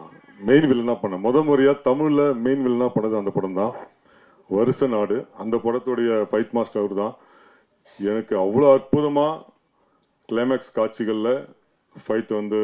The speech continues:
கம்போஸ் பண்ணியிருந்தாங்க. ஃபைட் முடிச்சு லாஸ்ட் நாள் போகும்போது,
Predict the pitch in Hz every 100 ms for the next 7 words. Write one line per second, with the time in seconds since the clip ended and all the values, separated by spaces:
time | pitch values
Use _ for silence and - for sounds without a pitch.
0 | 104 98 92 90 87 - _ _ _ _
1 | _ _ _ _ _ _ _ _ _ 110
2 | 104 120 - 110 101 101 107 135 _ _
3 | _ _ _ _ _ _ 113 120 123 117
4 | 120 123 107 120 - - 120 113 98 113
5 | 120 113 110 120